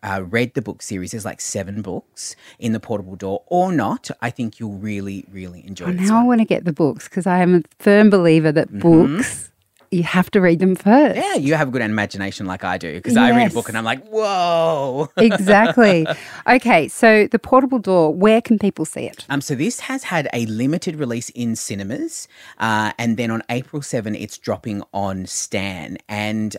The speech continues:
Speaker 1: uh, when I spoke to the cast, they were like, "Oh, we want you to see it in the cinema for the cinema experience," which I agree is great, but you can't always get there, and it is a limited release. Um, but so you can just, you can watch it on Stan if you have that, and it,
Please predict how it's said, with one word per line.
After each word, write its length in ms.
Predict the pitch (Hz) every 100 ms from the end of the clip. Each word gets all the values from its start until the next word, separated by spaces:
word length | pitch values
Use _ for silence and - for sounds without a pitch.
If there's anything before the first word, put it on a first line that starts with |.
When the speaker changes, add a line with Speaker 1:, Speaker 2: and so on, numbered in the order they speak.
| -
Speaker 1:
uh, 180 | 107 110
when 180 | 120
I 60 | 165
spoke 320 | 196 - 113
to 80 | -
the 80 | 90
cast, 320 | - 98 -
they 80 | 117
were 80 | 120
like, 140 | 131
"Oh, 160 | 196 196
we 120 | 180
want 200 | 175 170
you 60 |
to 60 | 175
see 160 | 156 175
it 60 |
in 80 | 170
the 80 | 151
cinema 320 | 165 156 151
for 80 | 147
the 100 | 143
cinema 300 | - 147 139
experience," 560 | 104 - 139 139 110
which 140 | 151 -
I 100 | 156
agree 720 | 156 127 139 139 143 160 254
is 220 | 139 131
great, 560 | - 120 104 240 - - - - - - 147
but 200 | 147 -
you 60 | 151
can't 300 | 127 156 -
always 420 | 110 101 95 92
get 220 | 98 85
there, 160 | 92 92
and 100 | 107
it 100 | 104 123
is 140 | 113
a 60 | 101
limited 420 | 92 90 95 90
release. 460 | 95 76 - - -
Um, 380 | 98 92 92 85
but 220 | 107 101
so 100 | -
you 140 | 110 107
can 140 | 131
just, 240 | 131 -
you 80 | 117
can 140 | 127 117
watch 200 | - 127
it 20 |
on 120 | 117
Stan 240 | - 101
if 120 | 98 -
you 60 |
have 280 | 95 98 90
that, 200 | 95 90
and 140 | 113 113
it, 220 | 110